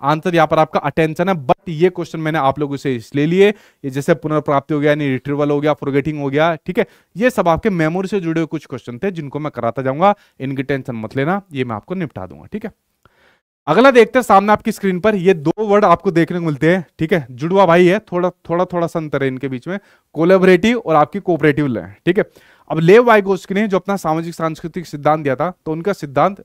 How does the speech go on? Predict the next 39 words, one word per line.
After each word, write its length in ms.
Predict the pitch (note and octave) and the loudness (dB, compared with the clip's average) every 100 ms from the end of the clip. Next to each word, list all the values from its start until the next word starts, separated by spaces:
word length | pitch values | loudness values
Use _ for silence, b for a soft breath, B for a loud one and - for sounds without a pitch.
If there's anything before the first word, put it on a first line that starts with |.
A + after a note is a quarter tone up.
| - | -10
अब 100 | A#2+ | -8
रचनावादी 480 | C#3 - E3 E3+ F3 | -8 -4 -2 0 0
मनोवैज्ञानिक 580 | F3 E3+ D3+ C3+ B2+ A2 | -2 -4 -4 -4 -4 -8
थे, 80 | D3 - | -12 -10
उनके 280 | C#3+ D#3+ G3 | -12 -8 -6
सिद्धांत 380 | F3 C#3+ C#3 C#3 | -6 -2 -2 -2
का 80 | D#3+ | -6
इम्प्लीमे-, 520 | C#3+ D3 C#3+ C#3+ - _ C#3+ | -4 -6 -4 -6 -8 _ -14
इम्प्लीमेंटेशन 600 | C3+ C#3 C3+ C3 C#3 C#3+ | -10 -8 -6 -8 -10 -10
हुआ 100 | D3 | -12
शिक्षण 280 | C3+ - | -12 -12
व्यवस्था 320 | C3+ A#2+ - B2+ | -8 -8 -6 -8
के 100 | C#3 | -6
अंदर, 200 | C3 D3 b b b | -8 -10 b b b
वहां 120 | B2+ | 2
पर 120 | C#3 E3 | 2 0
बहुत 200 | D3 C#3 | -2 -6
सी 100 | E3 | -12
चीजें 260 | D#3+ D#3 | -6 -2
लागू 260 | B2+ A#2 B2 | 0 -2 -6
की 160 | C#3+ | -8
गई। 160 | C3 D3+ b b b | -6 -8 b b b
तो 60 | D#3+ | -12
सामाजिक 460 | - D3+ F#3+ A#3 | -2 0 2 0
सांस्कृतिक 480 | B3 G3+ F3+ G#3 G3+ | 0 0 -2 -6 -8
सिद्धांत 400 | - C#3+ C3 C3+ | -8 -2 0 0
में 80 | F3+ | 0
लेव 200 | F#3 F3 | 2 2
वाइगोस्की 460 | D3+ C#3+ C#3+ - C#3 | 2 2 -2 -6 -10
ने 120 | C3 | -4
कहा 120 | B2 | -4
था 120 | B2 | -4
कि 100 | F3 | -6
बच्चों 300 | D#3 C3 D#3+ | -8 -8 -12
को 80 | F3 | -12
समाज 400 | - C#3+ C#3+ E3 | -12 -8 -4 -4
से, 160 | - E3+ | -6 -10
संस्कृति 580 | - C#3+ - C3+ B2+ | -10 -14 -12 -14 -10
से 140 | D#3+ | -8